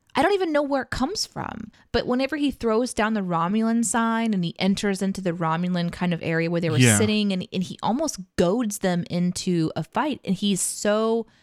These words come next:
Speaker 1: I guess, confident that he knows the best. And I think we're supposed to, at this point in time, be like, "Yeah, Picard, show him, you know."
Speaker 2: Yeah, fight racism.
Speaker 1: Exactly. And I
Speaker 2: Basically.
Speaker 1: Right.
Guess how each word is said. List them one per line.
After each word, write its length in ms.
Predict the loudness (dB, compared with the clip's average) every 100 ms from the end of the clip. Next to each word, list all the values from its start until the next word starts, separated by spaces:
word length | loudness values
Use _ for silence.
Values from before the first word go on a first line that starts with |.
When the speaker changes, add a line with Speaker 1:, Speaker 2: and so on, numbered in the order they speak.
| _ -12 -2
Speaker 1:
I 100 | 2
guess, 280 | 2 0
confident 600 | -4 -2 0 0 0 0 -2
that 100 | -6
he 220 | -4 0
knows 340 | 2 2 -2
the 100 | -4
best. 500 | -4 -2 -2 -2 -6 -2
And 80 | 0
I 60 | 0
think 360 | -4 -8 -2
we're 120 | -2
supposed 680 | 0 -2 -2 0 0 0 -4
to, 160 | -4 -2
at 100 | -2
this 160 | -2 -2
point 260 | -4 -2
in 60 | -4
time, 260 | -2 -2
be 120 | 0 -2
like, 340 | -4 -8 -2
"Yeah, 320 | 0 2 -2
Picard, 920 | -4 -10 -4 -2 0 0 0 -2 -8
show 440 | -10 -4 0 0 0
him, 180 | -4 2
you 160 | 4
know." 60 | 6 4 4
Speaker 2:
Yeah, 220 | 2 2
fight 420 | -2 4 6 6
racism. 760 | 4 2 2 2 2 0 -2 -8 -8
Speaker 1:
Exactly. 720 | -4 0 0 0 -2 -2 -2
And 140 | 0 0
I 160 | -2 2
Speaker 2:
Basically. 580 | 4 4 0 -2 -4 -6 _
Speaker 1:
Right. 600 | -4 -2 0 0 0 -6